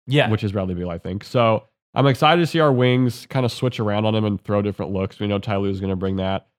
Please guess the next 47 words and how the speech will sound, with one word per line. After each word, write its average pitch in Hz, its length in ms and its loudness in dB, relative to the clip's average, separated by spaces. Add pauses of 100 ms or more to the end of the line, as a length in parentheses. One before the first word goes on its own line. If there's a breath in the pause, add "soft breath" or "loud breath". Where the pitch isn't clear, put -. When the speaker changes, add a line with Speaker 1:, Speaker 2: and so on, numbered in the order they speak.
(260)
Speaker 2:
No 117 320 4
Batum 165 400 4
is 147 80 2
gonna 147 140 2
make 143 180 0
his 131 120 -2
life 135 220 2
difficult. 131 500 -2
Really 131 280 2
hope 143 180 4
Mook 117 260 4
can 120 120 0
do 120 120 2
his 117 140 0
thing 120 180 -2
as 107 120 -2
well. 110 360 2 (180)
And 135 80 2
I'm 151 100 4
also 196 300 2
kinda 175 240 2
looking 156 240 2
forward 131 240 -2
to 107 60 -6
Terrence 110 420 -4
Mann 90 500 -6
getting 92 240 -8
some 90 220 -10
time 87 380 -10
on 90 180 -10
Bradley 87 320 -10
Beal. 87 400 -8 (320)
Um, 87 560 -6 (340)
it's - 100 -16
gonna 170 120 2
be 160 60 4
interesting 147 240 0
what 127 120 2
matchups 104 480 -2
the 110 80 -2
Wizards 104 280 -2
try 104 160 -6
and 95 120 -4
get 95 300 -6
for 117 180 -2
Bradley 147 280 -4
Beal, 170 300 -4